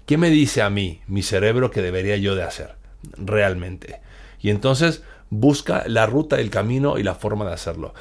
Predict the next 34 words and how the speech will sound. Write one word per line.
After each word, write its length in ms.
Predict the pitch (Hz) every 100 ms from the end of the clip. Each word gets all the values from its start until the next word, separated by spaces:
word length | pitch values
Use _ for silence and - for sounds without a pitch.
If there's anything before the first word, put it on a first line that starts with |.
| - -
Pero 160 | 110
ten 140 | 147 170
esas 200 | 175 -
tres 240 | 156 151
pautas 600 | - 139 147 147 147 143
muy, 320 | 123 123 139
muy 260 | 135 135 135
en 120 | 113
cuenta. 420 | 101 95 90 87
Toma 220 | - 120 113
decisiones 500 | 95 107 95 85 82
rápidas, 560 | 117 151 151 180 - - - -
pregúntate 600 | 104 123 156 143 110 98
qué 100 | 117
tan 180 | 127 123
importante 840 | 107 104 90 101 101 98 90 120
es 260 | 127 - - -
la 120 | 90
decisión 300 | 90 87 104
que 80 | 95
tienes 240 | 95 92
que 80 | 104
tomar 340 | 92 101 - - - -
y 100 | 107
guíate 400 | 98 110 113 131
por 180 | 120 107
tu 100 | 95
instinto. 640 | 82 - 113 117 - - - - - - -
Pero 260 | 104 104
deja 280 | 117 113 135
de 120 | 131
perder 320 | 120 107 110
el 160 | 113 104
tiempo 520 | 120 123 113 82 80